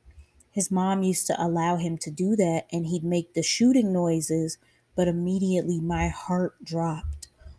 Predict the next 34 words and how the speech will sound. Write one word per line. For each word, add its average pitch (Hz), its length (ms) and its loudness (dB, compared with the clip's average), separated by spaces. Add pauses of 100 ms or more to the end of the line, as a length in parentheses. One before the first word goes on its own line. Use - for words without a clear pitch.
(400)
All 196 300 4
I 208 100 4
could 214 260 -4
think 185 300 0
was 170 140 0
that 170 200 0
this 185 180 2
baby 185 380 4
would 165 200 -4 (320)
one 190 360 2
day 214 180 6
grow 185 360 2
into 190 340 0
a 185 40 4
man, 165 560 -2 (280)
and 175 100 2
if 175 120 -2
he 185 100 -2
doesn't 185 420 4
get 180 220 2
out 175 200 4
of 160 180 -4
this 185 220 2
environment 175 680 0
now, 160 480 -2 (300)
he 208 180 4
may 185 300 6
grow 175 420 2
up 175 320 4
and 170 160 0
behave 165 560 2
the 156 100 -2
same 160 580 0
way. 160 380 2